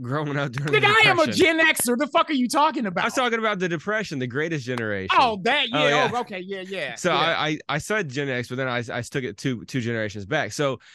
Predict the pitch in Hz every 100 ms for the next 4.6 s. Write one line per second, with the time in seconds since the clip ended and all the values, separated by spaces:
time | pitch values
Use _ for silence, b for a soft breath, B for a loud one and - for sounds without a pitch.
0 | B - 156 139 127 190 202 165 165 139
1 | 123 120 120 110 117 113 110 107 _ _
2 | _ _ 101 135 180 170 160 127 127 123
3 | 117 113 - b b 131 127 139 151 143
4 | 131 127 117 117 123 120